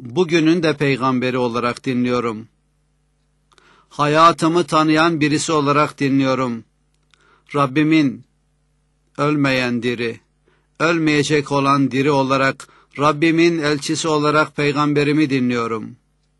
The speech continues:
Bugün de Rabbim, bugüne kadar da Rabbimizdi, bundan sonra da Rabbimiz olacak tek varlık, ilahımız, Rabbimiz, Allah'ımız, işte onu dinliyoruz. Çünkü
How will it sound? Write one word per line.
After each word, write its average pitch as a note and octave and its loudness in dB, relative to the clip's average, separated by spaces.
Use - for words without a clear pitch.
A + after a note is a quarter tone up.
Bugün D3 2
de C3+ 2
Rabbim, D3 -2
bugüne D#3 2
kadar D#3 2
da D3 2
Rabbimizdi, D3 0
bundan D3+ 2
sonra E3 0
da E3 2
Rabbimiz D#3 0
olacak D3+ 0
tek E3 -4
varlık, D3+ 0
ilahımız, D3 0
Rabbimiz, D3 0
Allah'ımız, D3 0
işte D#3+ -4
onu D#3+ 0
dinliyoruz. B2 -2
Çünkü F3+ 0